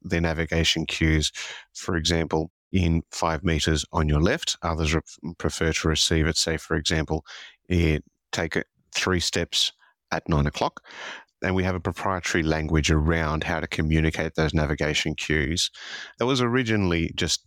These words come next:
text and read out by the phone with a screen reader to somebody who's blind or vision impaired for them to be able to navigate their way around. Since then, we've evolved greatly and we can help everybody get around. So we have visual maps. We've expanded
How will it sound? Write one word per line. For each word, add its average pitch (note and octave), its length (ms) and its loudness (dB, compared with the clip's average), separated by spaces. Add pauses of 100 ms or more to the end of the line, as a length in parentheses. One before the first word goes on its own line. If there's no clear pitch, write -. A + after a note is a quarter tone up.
text - 320 0
and F2 220 2
read F2 160 2
out D#2+ 220 -4 (400)
by E2 160 0
the D#2 80 -4
phone D2+ 380 -4
with E2 140 2
a D#2 60 0
screen D#2 320 0
reader D2+ 280 2 (300)
to F2 220 2
somebody D#2 320 0
who's D#2 140 2
blind D#2 220 0
or D2 60 2
vision D2+ 220 0
impaired C#2 260 -2
for D2 120 -6
them D2 140 0
to - 100 -8
be D2 80 0
able C#2+ 160 -2
to D2 120 -4
navigate D2 400 -4
their C#2+ 120 -4
way C#2 140 0
around. C#2+ 380 -2 (400)
Since - 360 0
then, G2+ 160 0
we've F2+ 180 4
evolved D#2+ 500 0
greatly F#2+ 440 -2
and E2 360 0
we E2 200 2
can D#2 360 -4
help - 400 -4 (180)
everybody F#2 680 -2 (160)
get D2+ 140 -4
around. C#2+ 340 -2
So F2 160 0
we E2 120 4
have D2 180 -2
visual D#2 340 2
maps. G#2+ 480 -2 (480)
We've D#2+ 300 2
expanded D#2 600 0